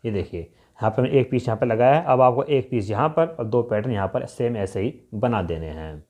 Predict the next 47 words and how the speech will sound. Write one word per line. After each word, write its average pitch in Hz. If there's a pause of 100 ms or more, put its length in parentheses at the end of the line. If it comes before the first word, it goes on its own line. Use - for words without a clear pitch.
(1500)
तो 135
ये 135
देखिए 156
दोस्तों, 170
ये 156
हमने 160
चारों 160
पैटर्न 147
को 156
यहाँ 139
पे 139
इसमें 143
अटैच 120
कर 127
दिया। 139
पैटर्न 123
अटैच 110
होने 104
के 101
बाद 131
ये 131
जो 127
हमारा 120
नेक 107
डिज़ाइन 113
है 117
बनकर 156
तैयार 110
हो 107
चुका 95
है। 90
अब 110
इसके 107
बाद 117
भी 135
अगर 127
आपका 120
कोई 113
सवाल 107
है 139
तो 131
आप 120
इससे 135
सवाल 104
पूछ 151
सकते 151
हैं, 165